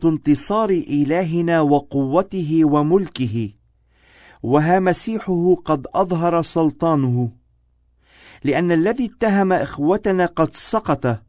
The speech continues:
وهو الذي كان يتهمهم أمام إلهنا ليل نهار،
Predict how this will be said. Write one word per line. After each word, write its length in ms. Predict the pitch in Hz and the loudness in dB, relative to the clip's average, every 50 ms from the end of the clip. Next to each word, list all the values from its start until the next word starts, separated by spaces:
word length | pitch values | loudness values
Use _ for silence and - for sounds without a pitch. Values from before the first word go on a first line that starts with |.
| _ _ _ _ _ _ _ _ _ _ _ _ - _ _ - | _ _ _ _ _ _ _ _ _ _ _ _ -20 _ _ -4
وهو 300 | 127 143 147 156 156 156 | 0 2 4 6 6 6
الذي 340 | 143 143 175 196 202 214 | 6 4 2 2 0 -4
كان 260 | 190 - - 190 190 185 | -6 -2 -2 0 0 0
يتهمهم 1000 | 180 180 170 165 - - 175 156 147 147 190 220 214 208 180 170 180 180 175 165 | 0 0 0 -2 -2 -2 -2 -2 0 0 -2 0 0 0 0 2 0 0 -2 -4
أمام 420 | - - 147 160 160 165 175 165 | -4 -2 -2 0 0 0 2 0
إلهنا 920 | 165 - - 135 143 143 143 135 156 175 170 156 165 165 165 165 160 160 151 - - - - - _ - | 0 -2 -2 0 0 2 2 2 0 0 0 0 -2 -2 -2 -2 -2 -2 -4 -8 -14 -20 -20 -16 _ -4
ليل 460 | 113 120 139 160 175 165 170 170 165 | 0 2 4 4 4 2 2 2 2
نهار، 560 | 165 160 143 135 143 131 113 107 101 101 104 | 2 0 0 0 0 0 0 -2 -4 -6 -10